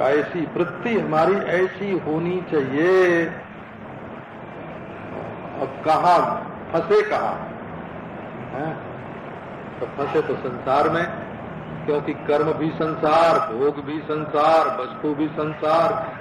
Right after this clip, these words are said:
व्यक्ति भी संसार, वृत्ति भी संसार,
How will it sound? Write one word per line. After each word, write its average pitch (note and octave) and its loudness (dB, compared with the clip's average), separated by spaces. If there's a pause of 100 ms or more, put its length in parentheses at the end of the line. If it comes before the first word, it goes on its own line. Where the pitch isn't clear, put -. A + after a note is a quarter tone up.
(200)
व्यक्ति D#3+ 0
भी D#3 0
संसार, D#3 2 (320)
वृत्ति A#3 2
भी D#3 0
संसार, E3 2